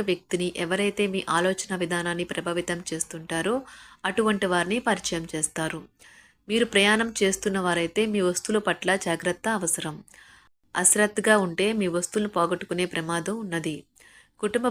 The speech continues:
బాధ్యతలు మీ మనసుకు ఆందోళన పెంచేలాగా ఉంటాయి. ఈ రోజు మీ ప్రేమ మీరు ఎంత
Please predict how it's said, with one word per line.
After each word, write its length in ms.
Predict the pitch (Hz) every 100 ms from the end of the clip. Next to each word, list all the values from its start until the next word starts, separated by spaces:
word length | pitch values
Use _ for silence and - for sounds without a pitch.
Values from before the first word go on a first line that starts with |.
| 208
బాధ్యతలు 460 | 196 190 208 196 196
మీ 80 | 190 175
మనసుకు 420 | 170 190 - 208 202 160
ఆందోళన 300 | 175 190 190 175
పెంచేలాగా 560 | 170 - 170 165 175 226 202
ఉంటాయి. 360 | 170 165 160 156 _ - - - _ _ _ 180
ఈ 120 | 208 214
రోజు 220 | 220 220 208
మీ 80 | 202 185
ప్రేమ 360 | 196 202 185 185 185
మీరు 180 | 190 190 170
ఎంత 160 | 180